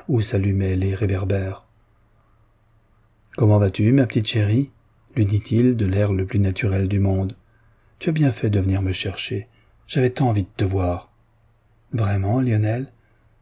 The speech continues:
Cependant, tu ne m'aimes plus, n'est-ce pas ? C'est bien fini. » « Fini ? J'espère bien que non.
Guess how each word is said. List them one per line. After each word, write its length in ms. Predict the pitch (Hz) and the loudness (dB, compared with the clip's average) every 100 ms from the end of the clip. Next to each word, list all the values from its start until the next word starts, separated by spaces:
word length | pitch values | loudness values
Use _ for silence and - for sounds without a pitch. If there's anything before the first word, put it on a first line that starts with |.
| _ _ | _ _
Cependant, 640 | - - 113 113 107 98 107 | -10 -6 -2 0 0 -2 -4
tu 160 | 110 | -2
ne 40 | 98 | 0
m'aimes 200 | 95 98 | 0 0
plus, 160 | 143 | 0
n'est-ce 240 | 120 95 - | 0 0 -4
pas ? 320 | 143 117 - | -8 -10 -12
C'est 200 | - - | -6 -2
bien 160 | 110 101 | 0 0
fini. » « 400 | - 139 147 - _ _ _ _ _ _ _ _ - | 0 -2 -2 -4 _ _ _ _ _ _ _ _ -18
Fini ? 500 | - 101 117 190 - _ | -4 0 2 2 -4 _
J'espère 400 | 120 104 - 98 | -2 0 0 -2
bien 160 | 92 90 | -2 -2
que 160 | - | -2
non. 260 | 107 131 185 | 2 2 0